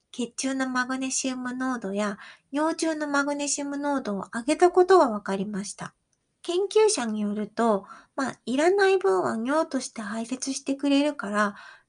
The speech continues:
副作用もあんまりなくって、便秘解消効果はもちろん、いろんな健康効果があるので、結構期待できそうっていうお話をされていました。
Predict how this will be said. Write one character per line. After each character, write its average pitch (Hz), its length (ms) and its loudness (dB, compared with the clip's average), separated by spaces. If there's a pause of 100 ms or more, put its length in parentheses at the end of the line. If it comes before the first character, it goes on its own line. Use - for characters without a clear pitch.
(140)
副 370 140 4
作 415 200 6
用 285 160 4
も 214 200 -4
あ 226 120 -4
ん 226 120 -6
ま 226 100 -2
り 226 160 -6
な 233 140 -6
く - 140 -16
っ - 20 -20 (180)
て、 202 300 -4 (300)
便 277 260 -2
秘 269 180 0
解 269 240 2
消 277 220 2
効 285 320 0
果 214 160 -6
は 202 80 -6
も 208 160 -8
ち 262 180 -2
ろ 220 120 -2
ん、 196 120 -10 (380)
い 269 100 0
ろ 359 160 4
ん 403 60 2
な 381 120 4
健 359 240 -2
康 339 240 0
効 320 220 2
果 254 160 -10
が - 260 -6
あ 233 60 -4
る 214 140 -6
の 208 240 -10
で、 208 240 -2 (320)
結 392 200 2
構 233 200 -4
期 - 200 -20
待 302 220 2
で 294 120 -4
き 311 180 -8
そ 339 220 6
う - 0 -
っ - 20 4
て 277 200 -10
い 214 120 -6
う - 100 -10
お 214 80 -6
話 214 420 -4
を 220 120 -2
さ 214 140 -4
れ 214 100 -4
て 214 180 -4
い 202 60 -2
ま 202 180 -4
し - 100 -8
た。 - 220 -14